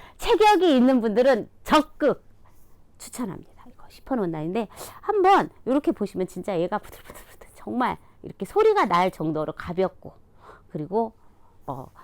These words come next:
이렇게 롱치마를 입으면 너무 예쁘고 거기다가 밑에다가 약간 샤링 조금 살살살 집어넣으면 너무 예쁘고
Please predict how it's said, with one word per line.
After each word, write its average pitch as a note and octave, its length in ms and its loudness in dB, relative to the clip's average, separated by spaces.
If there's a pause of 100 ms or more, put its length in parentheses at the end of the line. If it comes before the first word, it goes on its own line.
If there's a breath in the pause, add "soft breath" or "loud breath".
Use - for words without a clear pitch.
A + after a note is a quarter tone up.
(120)
이렇게 - 280 -6
롱치마를 A3 640 2
입으면 D3+ 400 -4
너무 D3 340 -4
예쁘고 B2+ 440 -10 (280 loud breath)
거기다가 E3 500 -4
밑에다가 D#3 600 -6
약간 E3 240 -10
샤링 D#4 360 -2
조금 F3+ 220 -12
살살살 D4+ 480 -6
집어넣으면 D#3+ 440 -14
너무 - 260 -16
예쁘고 - 360 -20